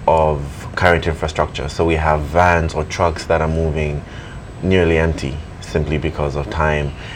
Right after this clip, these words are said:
And we saw this as a huge potential. And we looked, you know, we did our research and we found that this is actually a prevailing trend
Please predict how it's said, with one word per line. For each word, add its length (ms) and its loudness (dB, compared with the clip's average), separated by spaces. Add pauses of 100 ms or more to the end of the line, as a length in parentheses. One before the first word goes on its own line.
(220)
And 240 2
we 100 4
saw 240 4
this 220 2
as 80 -4
a 80 2
huge 320 0
potential. 480 -2
And 180 2
we 80 6
looked, 420 0
you 120 0
know, 100 2
we 100 2
did 180 4
our 180 6
research 460 0
and 100 0
we 60 0
found 280 2
that 160 -4
this 180 0
is 120 0
actually 340 0
a 40 -4
prevailing 440 0
trend 420 0